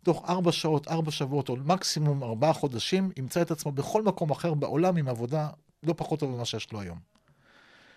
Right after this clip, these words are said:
אה, אתה מבין שהאנשים האלה יש להם באמת מקצוע שהוא, אה,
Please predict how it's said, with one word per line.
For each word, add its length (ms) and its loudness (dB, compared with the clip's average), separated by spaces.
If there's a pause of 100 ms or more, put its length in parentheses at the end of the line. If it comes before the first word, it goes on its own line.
(480)
אה, 300 2
אתה 120 2
מבין 180 4
שהאנשים 440 2
האלה 160 4
יש 140 -2
להם 160 2
באמת 720 2
מקצוע 640 4 (140)
שהוא, 220 -2 (500)
אה, 200 -2